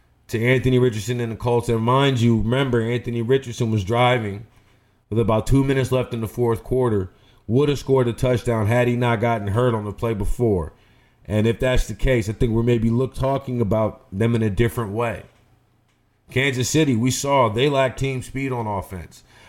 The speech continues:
I don't expect them to be the burners that they were, have been in the years past,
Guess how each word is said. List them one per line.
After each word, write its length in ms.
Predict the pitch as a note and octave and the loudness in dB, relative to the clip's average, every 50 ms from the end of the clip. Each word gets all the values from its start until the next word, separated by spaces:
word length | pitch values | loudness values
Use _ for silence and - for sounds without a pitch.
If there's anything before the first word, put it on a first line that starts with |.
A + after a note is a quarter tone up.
| - - | -12 -6
I 100 | - A#2 | -2 0
don't 180 | C3 C#3+ C#3+ C3+ | 0 2 2 0
expect 380 | - - - C#3 C3+ C3+ B2+ | -2 -2 0 -2 -2 0 -2
them 160 | C3+ B2+ A#2+ | -2 -4 -4
to 100 | G#2+ - | -4 -4
be 140 | G#2+ A2+ A#2+ | -4 -4 -4
the 80 | A2 A2+ | -4 -4
burners 480 | F#2+ E2+ A#2 A#2 A#2+ A#2+ A#2 A#2 G#2 | -2 0 0 2 2 0 0 0 2
that 140 | A2+ A2 G2 | 0 0 2
they 140 | - A2+ A2 | 2 0 2
were, 260 | G#2+ A2 A#2 A2+ G#2+ | 2 2 2 2 2
have 260 | F#2 F#2+ A#2 A2+ G2+ | 0 0 -2 0 0
been 140 | F#2+ A#2 A#2 | 0 2 2
in 120 | A#2 A2+ A2 | 2 2 2
the 100 | G#2+ G#2+ | 2 0
years 240 | G#2+ A2 A2 G2+ | 0 0 -2 -2
past, 460 | - - A2+ A#2 A2+ G#2+ - - - | -2 -2 -2 -2 -2 -6 -10 -12 -18